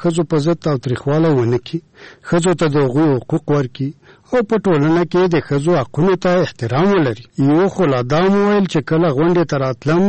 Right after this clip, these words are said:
نو خپلې مېرمنې ته مې وویل، که د ډوډۍ پخه کړې وي او د کور کارونه نه وي، غونډې ته راسره لاړه شه. خو هغې وویل چې اوس مې اوړه لانده کړي دي او که لاړه شم، نو هغه اوړه ترو کېږي. ا، نو چې مې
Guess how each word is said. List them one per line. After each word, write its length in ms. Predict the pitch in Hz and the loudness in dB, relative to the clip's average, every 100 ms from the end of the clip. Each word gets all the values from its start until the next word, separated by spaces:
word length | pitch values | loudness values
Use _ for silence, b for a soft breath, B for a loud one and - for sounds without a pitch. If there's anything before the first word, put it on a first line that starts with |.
| 208 | 2
نو 80 | 143 | 0
خپلې 280 | - 139 143 127 | -2 -2 0 0
مېرمنې 360 | 120 123 151 147 | 0 0 -2 -2
ته 80 | - | -2
مې 160 | 123 123 139 | 0 0 2
وویل، 360 | 175 202 233 - b b - | 2 2 0 -4 b b -4
که 60 | 143 | 0
د 40 | 135 135 123 120 120 | 2 0 0 -2 0
ډوډۍ 280 | 135 165 165 | 0 0 0
پخه 200 | 151 160 147 | -2 -2 -2
کړې 220 | 262 202 147 | 0 2 2
وي 120 | 160 - b b - | 0 -2 b b -6
او 100 | 131 | -2
د 80 | 127 131 | -2 -2
کور 160 | 160 170 | 0 0
کارونه 420 | - 147 165 165 147 | 0 0 2 2 2
نه 60 | 190 | 2
وي، 100 | 240 202 | 2 0
غونډې 280 | 123 185 233 214 | 0 0 0 0
ته 60 | |
راسره 340 | 190 147 151 143 | -2 -2 -2 -2
لاړه 280 | 135 120 110 | -2 -4 -6
شه. 100 | 135 147 _ B B _ | -12 -18 _ B B _
خو 80 | - | -2
هغې 260 | 262 233 254 | 0 2 2
وویل 400 | 240 240 226 220 | 2 2 2 0
چې 160 | - | 0
اوس 280 | 220 208 196 185 | 0 2 0 0
مې 180 | 196 190 156 | 2 2 2
اوړه 260 | 139 139 185 | 2 2 2
لانده 240 | 180 139 127 - | 2 0 -2 -4
کړي 220 | 127 117 117 | -4 -4 -6
دي 100 | 156 _ b b b | -14 _ b b b
او 140 | 175 170 | -2 0
که 120 | 185 | 0
لاړه 280 | 190 202 202 | 0 2 0
شم، 200 | 165 202 190 | 0 2 2
نو 60 | 170 | 0
هغه 140 | 143 139 | 0 0
اوړه 320 | 135 143 190 - | 0 2 0 0
ترو 220 | 135 117 | -2 -2
کېږي. 440 | - 160 180 107 117 b b b _ | -2 0 0 -4 -14 b b b _
ا، 220 | 165 170 170 | -2 2 2
نو 60 | 175 | 0
چې 140 | - | 0
مې 140 | 185 | 0